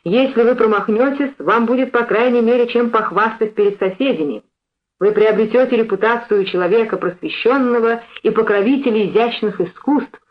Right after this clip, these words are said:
и это обойдется вам всего в». Цены колебались от двадцати до пятидесяти фунтов,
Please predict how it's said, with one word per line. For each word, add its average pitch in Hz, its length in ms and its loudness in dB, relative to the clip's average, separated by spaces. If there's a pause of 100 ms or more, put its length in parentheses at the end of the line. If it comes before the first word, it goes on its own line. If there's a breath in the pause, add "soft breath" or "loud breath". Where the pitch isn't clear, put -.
(220 loud breath)
и 233 160 2
это 311 380 0
обойдется 233 560 0
вам 262 300 0
всего 254 460 0
в». - 240 -20 (800 soft breath)
Цены 233 360 2
колебались 180 680 0
от 170 160 -2
двадцати 175 580 -2
до 165 120 -2
пятидесяти 170 560 -4
фунтов, 240 580 -2